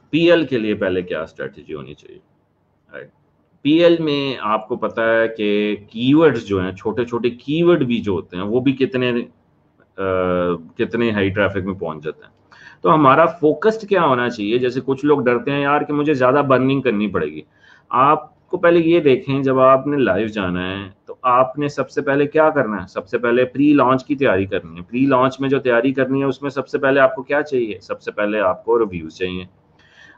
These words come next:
आपको optimization चाहिए, अच्छे-अच्छे images चाहिए। ये सारी चीज़ें तैयार करते-करते बड़ा time लगता है।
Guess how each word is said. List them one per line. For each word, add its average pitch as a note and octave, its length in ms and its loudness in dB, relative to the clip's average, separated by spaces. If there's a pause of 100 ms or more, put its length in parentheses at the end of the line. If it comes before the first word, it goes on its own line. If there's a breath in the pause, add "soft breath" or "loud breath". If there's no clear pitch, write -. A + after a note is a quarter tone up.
आपको A2+ 380 4
optimization G2+ 720 0
चाहिए, F#2+ 520 0
अच्छे-अच्छे B2 680 -4
images G#2+ 420 -4
चाहिए। B2 280 -4
ये F3+ 60 0
सारी D#3 300 2
चीज़ें D#3+ 340 0
तैयार C#3+ 280 4
करते-करते D3 580 -4
बड़ा D3+ 200 2
time C3 340 2
लगता F#2 260 0
है। C2 80 -12